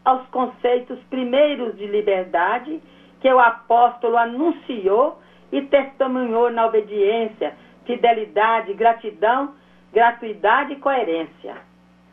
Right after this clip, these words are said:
Para a liberdade foi que Cristo nos libertou.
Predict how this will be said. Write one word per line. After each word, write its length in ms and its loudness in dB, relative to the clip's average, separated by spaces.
Para 300 4
a 40 2
liberdade 1040 -2
foi 200 -2
que 180 -4
Cristo 440 -6
nos 280 -6
libertou. 880 -2